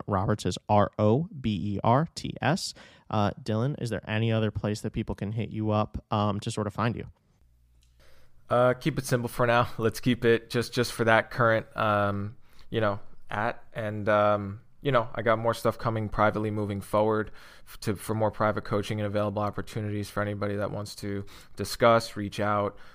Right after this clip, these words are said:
Speaker 2: or even just looking for some advice moving forward, 'cause I know it's a, a bit of a clown fiesta, for lack of a better term, when you're trying to understand development and,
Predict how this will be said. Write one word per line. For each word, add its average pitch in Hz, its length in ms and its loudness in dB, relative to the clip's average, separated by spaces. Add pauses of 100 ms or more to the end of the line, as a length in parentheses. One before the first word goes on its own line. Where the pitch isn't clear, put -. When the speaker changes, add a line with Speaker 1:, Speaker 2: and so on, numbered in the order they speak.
Speaker 2:
or 104 180 2
even 110 280 0
just 107 280 -4
looking 110 240 0
for 107 140 -4
some 107 220 2
advice 101 320 4
moving 104 220 -2
forward, 104 320 4
'cause 107 120 -8
I 104 80 0
know 104 180 0
it's 101 200 -4
a, 95 180 0 (480)
a 101 60 -4
bit 104 160 2
of 101 140 2
a 98 460 2 (140)
clown 107 260 2
fiesta, 107 320 2
for 104 160 -2
lack 101 200 2
of 107 60 -2
a 98 40 -2
better 101 200 2
term, 113 280 -2
when 104 100 -2
you're 101 100 -2
trying 104 240 -2
to 101 40 -2
understand 101 400 -2
development 104 600 2
and, 95 140 -4